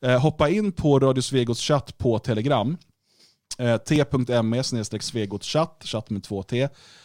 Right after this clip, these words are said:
Eh, och gå in i voice chat. Så kommer vi snart in där och har ett litet, eh,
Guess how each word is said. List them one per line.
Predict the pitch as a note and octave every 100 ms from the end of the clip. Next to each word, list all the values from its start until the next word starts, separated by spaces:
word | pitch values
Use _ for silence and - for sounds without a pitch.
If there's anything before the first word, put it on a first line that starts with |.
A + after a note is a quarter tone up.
| _ -
Eh, | A2+ G#2+ G#2
och | G2+ A#2+ -
gå | B2+ B2+
in | A#2+ A#2
i | A2+ G2
voice | F2+ G#2 G2+ F2
chat. | - G2+ F2+ D#2 C#2+
Så | - - C#3 C#3
kommer | C3+ E3+
vi | D3+ D3
snart | D#3+ C#3+
in | D3+ G#3
där | C#3+ G#2+
och | G#2+
har | A#2 G#2+
ett | -
litet, | C3+ D3 A#2 -
eh, | A2 G#2+